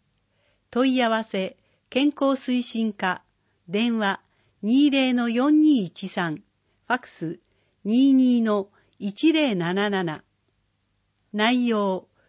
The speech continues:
運動効果を高めるウォーキングの方法を体験できます。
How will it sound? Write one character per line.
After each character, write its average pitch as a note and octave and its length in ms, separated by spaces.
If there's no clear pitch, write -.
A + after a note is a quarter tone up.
運 D#4 240
動 E4 240
効 D#4 260
果 G3 200
を E3+ 80
高 G#3 300
め A#3 140
る F3+ 120
ウ E3+ 140
ォ C4+ 180
ー - 20
キ C#4 160
ン C4+ 60
グ B3+ 120
の A#3 140
方 A#3 260
法 G#3 400
を F#3+ 80
体 F#3+ 260
験 F3+ 260
で E3+ 120
き F3 120
ま D#3+ 180
す。 - 220